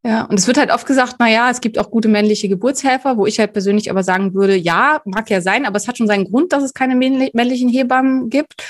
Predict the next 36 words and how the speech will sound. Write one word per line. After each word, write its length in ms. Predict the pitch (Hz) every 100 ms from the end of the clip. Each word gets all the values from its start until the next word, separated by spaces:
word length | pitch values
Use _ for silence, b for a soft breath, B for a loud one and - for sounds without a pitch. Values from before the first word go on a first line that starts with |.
| B B
Und, 460 | - 226 226 220 214
ähm, 760 | - 214 208 208 208 208 202 -
ich 180 | 180 -
weiß 160 | 196 -
gar 80 |
nicht, 140 | 190 185
wie 40 |
der 240 | 190 175 180
rechtliche 460 | 180 185 196 185
Lage 200 | 180 180
jetzt 180 | 185 180
ist, 120 | 214 196
ob 160 | 185
theoretisch 480 | - 202 196 202 196
Männer 320 | 202 196 190 190 185 190
Hebammen 340 | 208 190 190
werden 220 | 185 185
dürfen. 280 | 180 220 220
Ich 100 | 185
glaub, 160 | 185 185
ja. 260 | 196 285 B B B B
Ähm, 600 | 214 220 214 214 214 220 _ _ _
ich 180 | 285 302
persönlich 300 | 294 269 254
glaube, 240 | 240 233 240
wenn 120 | 214
man 140 | 208
selber 180 | 208 214
Kinder 220 | 220 214
gekriegt 320 | 196 - 202
hat, 120 | 208 196
ist 100 | 202
man 160 | 185
ein 20 |
besserer 320 | 170 170 170 165
Geburtshelfer. 640 | 160 180 - - - -